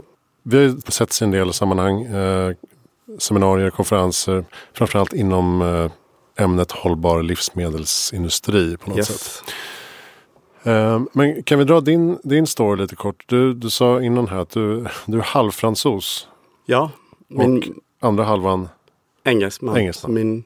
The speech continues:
Speaker 2: mamma är fransyska, växte upp i England, eh, gick på en fransk skola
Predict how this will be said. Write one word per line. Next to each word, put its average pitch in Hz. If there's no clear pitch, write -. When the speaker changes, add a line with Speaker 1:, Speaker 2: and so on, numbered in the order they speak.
Speaker 2:
mamma 117
är 110
fransyska, 104
växte 117
upp -
i 110
England, 120
eh, 113
gick 123
på 135
en 123
fransk -
skola 139